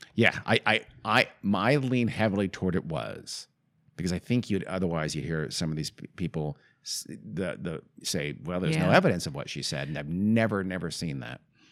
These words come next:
Speaker 2: I was gonna say she didn't go and check anybody's pulses, but she did come back and close eyes.
Speaker 1: She did.
Speaker 2: How long? That was hours. That was a
Speaker 1: That was
Speaker 2: matter
Speaker 1: the
Speaker 2: of
Speaker 1: next day.
Speaker 2: hours.
Speaker 1: That was the next
Speaker 2: Oh,
Speaker 1: day.
Speaker 2: it was
Speaker 1: It was
Speaker 2: already the
Speaker 1: almost a
Speaker 2: next
Speaker 1: day later. It was
Speaker 2: day.
Speaker 1: probably a, about a day later.
Speaker 2: So it could be that they weren't dead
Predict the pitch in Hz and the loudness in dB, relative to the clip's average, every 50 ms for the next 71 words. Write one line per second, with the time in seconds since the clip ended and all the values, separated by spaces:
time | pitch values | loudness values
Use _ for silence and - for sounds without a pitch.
0 | - 196 202 202 185 190 180 170 170 - 214 196 185 170 170 - - 190 170 170 | 2 4 4 4 4 2 0 0 0 0 0 2 2 2 0 0 0 0 0 0
1 | 165 165 156 - 170 165 165 165 156 156 156 - 165 151 - 165 165 151 160 156 | -2 -2 -2 0 0 2 2 0 -2 -2 -4 -4 -4 -2 -2 -2 0 0 -2 -2
2 | 156 147 - - 208 202 190 170 - 165 160 160 165 - - - 190 170 160 - | -4 -6 -4 0 2 2 2 2 0 0 0 0 -2 -4 -4 0 0 0 0 0
3 | - - 170 175 175 170 - - 165 151 151 151 156 160 - 156 147 - - 156 | -2 -2 0 0 0 0 -2 -2 -2 -2 0 -2 -4 -4 -6 -8 -8 -6 -6 -6
4 | 151 151 - 156 160 156 147 147 151 160 165 - - - - - - - - - | -6 -4 -4 -2 -2 -2 -2 -4 -4 -4 -6 -8 -10 -16 -18 -20 -12 2 8 10
5 | 156 165 175 156 107 76 - - - 254 254 254 240 226 226 226 233 233 214 185 | 12 12 12 12 12 10 4 2 6 8 8 8 8 8 6 6 6 4 4 4
6 | 202 208 208 202 196 190 - 170 175 180 170 - - - 160 - 160 170 175 170 | 4 6 6 4 2 2 4 6 6 6 6 4 2 -2 -2 -2 0 0 2 4
7 | - 175 127 127 - 117 113 - - - 156 156 151 147 147 135 117 101 147 - | 8 10 10 10 10 6 4 4 6 6 8 8 8 6 4 2 -2 -4 -4 -2
8 | - - - 208 196 220 214 - 214 190 185 165 - - - 185 185 180 185 180 | 0 2 6 10 10 10 10 10 8 6 4 2 0 0 2 4 4 4 4 4
9 | 180 - - 170 175 123 85 82 80 - 92 92 - - - - 80 110 110 104 | 6 6 6 6 4 4 4 2 2 2 2 2 2 2 -2 -2 0 2 2 2
10 | 85 76 76 - 85 73 69 82 95 85 73 69 67 67 67 71 73 71 - - | 2 2 0 -2 -6 -6 -4 0 2 2 2 0 -2 -4 -4 -4 -6 -6 -6 -6
11 | - - 240 226 208 180 - - - 302 294 269 233 196 196 185 175 190 185 180 | 0 2 4 4 4 2 0 0 0 0 2 2 2 4 4 4 2 2 2 2
12 | 196 208 214 185 156 165 - 180 185 185 151 131 98 98 147 170 175 | 4 2 2 2 0 0 2 4 4 4 4 2 0 -2 0 0 -2